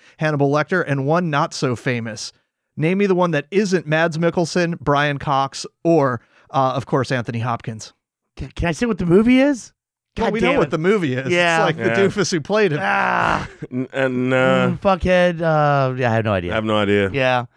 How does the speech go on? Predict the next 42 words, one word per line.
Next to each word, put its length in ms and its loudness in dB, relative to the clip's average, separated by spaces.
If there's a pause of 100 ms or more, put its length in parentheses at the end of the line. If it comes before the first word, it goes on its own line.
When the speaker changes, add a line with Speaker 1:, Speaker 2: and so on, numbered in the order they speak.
(100)
Speaker 2:
So 140 -8
you 40 -2
need 120 -2
another 280 0
one. 240 0
Speaker 1:
All 120 2
right, 200 2
let's 140 0
go 160 2
to 100 4
another 380 4
one 200 2
then. 300 0
Uh, 220 2
since 240 -2
we 80 4
were 100 4
doing 320 2
adaptations 840 0
earlier, 440 2
and 120 0
this 160 -2
is 140 2
a 80 2
Stephen 340 -2
King 200 -4
one, 240 -2 (560)
name 300 0
this 200 -2
adaptation 840 0
of 440 0
a 200 -2
Joe 280 2
Hill 240 2
novel 360 -2
starring 440 -4
Daniel 360 -4
Radcliffe 840 -6
as 340 -6
a 60 -6
man 280 -6
changing. 460 -8